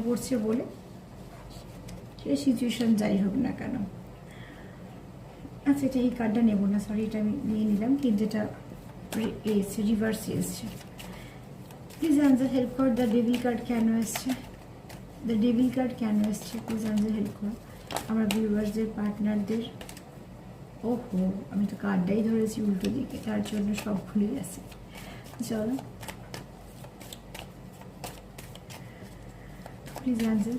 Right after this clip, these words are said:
হেল্প করো। এতগুলো কার্ড লাগবে না আমার, একটা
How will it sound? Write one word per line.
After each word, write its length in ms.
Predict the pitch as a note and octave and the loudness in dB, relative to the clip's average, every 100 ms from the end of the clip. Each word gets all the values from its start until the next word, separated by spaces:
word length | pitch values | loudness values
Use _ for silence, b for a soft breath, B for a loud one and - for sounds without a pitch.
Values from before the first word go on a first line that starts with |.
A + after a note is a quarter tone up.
| - | -2
হেল্প 200 | A3+ G#3 - | -2 -2 -2
করো। 180 | G#3+ C#4 - - - - - - - - - - - - - - - - - - - - - - - - - - - - - - - - - - - - - - - - - | -2 -2 -6 -14 -16 -16 -16 -16 -16 -14 -12 -12 -12 -14 -14 -16 -16 -16 0 0 0 -8 -14 -16 -14 -16 -16 -16 -18 -18 -18 -18 -18 -18 -18 -16 -16 -16 -16 -16 -16 -10 -6
এতগুলো 360 | A3 A3+ A#3 A#3+ | -4 -2 0 0
কার্ড 160 | A#3+ A#3 A3+ | 0 2 2
লাগবে 260 | G#3 F#3+ G3+ | 2 2 0
না 60 | A3+ G#3+ | 0 2
আমার, 160 | G#3+ C#4 - A3 | 0 -2 -4 -4
একটা 200 | G#3+ - | -4 -6